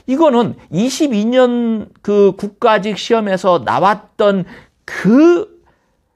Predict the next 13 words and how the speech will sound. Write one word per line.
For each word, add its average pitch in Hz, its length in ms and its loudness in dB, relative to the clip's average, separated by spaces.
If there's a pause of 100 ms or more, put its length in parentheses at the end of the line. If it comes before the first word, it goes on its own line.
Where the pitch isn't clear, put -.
(200)
모양 208 500 0
그대로 294 720 0 (380)
다시 110 420 -10
한번 143 320 -2
출제했던 - 400 -6
겁니다. - 420 -12 (300)
아, 107 380 -2
감사합니다. 104 600 -2
그런 98 180 -4
거죠. 90 240 -6
그죠? 98 440 -4 (100)
음, 85 360 -6
오케이. 135 420 -2